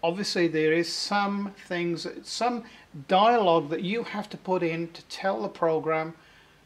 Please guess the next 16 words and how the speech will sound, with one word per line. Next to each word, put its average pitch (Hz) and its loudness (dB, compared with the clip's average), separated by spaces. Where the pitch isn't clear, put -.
how 285 2
big 214 -2
you 170 2
want 139 -4
it - -16
and 151 -6
exactly 180 0
where 311 0
you 151 -2
want 135 -6
it. - -16
Uh, 160 -8
so - -4
it's, - -10
as, - -8
it's - -12